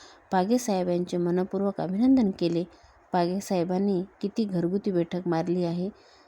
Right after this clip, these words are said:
अशा प्रकारचा हा एक फोटो आहे. त्यानंतर चौदा जून एकोणीसशे एकोणसत्तर, दैनिक मराठा संपादक आचार्य अत्रे यांचे तेरा जून एकोणीसशे एकोणसत्तर रोजी दुःखद निधन झाल्यानंतर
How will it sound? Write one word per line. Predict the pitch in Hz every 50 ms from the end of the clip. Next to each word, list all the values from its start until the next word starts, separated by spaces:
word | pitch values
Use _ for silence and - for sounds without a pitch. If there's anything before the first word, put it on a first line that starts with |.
| _ _ _ _ -
अशा | 170 170 - 190 180
प्रकारचा | - 175 170 - 190 190 196 - 180 165 175
हा | 180 190 175
एक | 170 165 165 - -
फोटो | - 180 170 - 175
आहे. | 170 160 170 185 247 - - - - - -
त्यानंतर | 190 180 175 180 175 175 175 - 180 208 - - _ _ _ _ - - - - - - - - - - _ _ _ - -
चौदा | 233 214 208 208 254 262
जून | 233 247 269 277 294 - -
एकोणीसशे | 196 - - 196 196 196 196 - - 214
एकोणसत्तर, | 214 - - - - 262 269 269 - 208 170 - - - 180 185 - -
दैनिक | 170 185 180 185 220 254 247 - 208
मराठा | 190 180 180 180 175 - 190 190
संपादक | - - 185 175 180 - 180 175 180 180 - - -
आचार्य | 175 170 - 185 175 180 175
अत्रे | 180 190 - - 226 202 170 180 - - - - - - _ -
यांचे | 202 196 202 202 - 202
तेरा | - - 185 190 214 233
जून | 240 233 247 254 262 262 269 - - - _ - -
एकोणीसशे | 190 196 - 240 247 262 269 - 269 262
एकोणसत्तर | 254 - - - - 247 262 269 - 247 - - 208
रोजी | 196 196 190 196
दुःखद | 180 180 165 175 190 180
निधन | 180 175 175 175 208 247 254
झाल्यानंतर | 233 233 208 190 185 180 175 175 175 - 170 160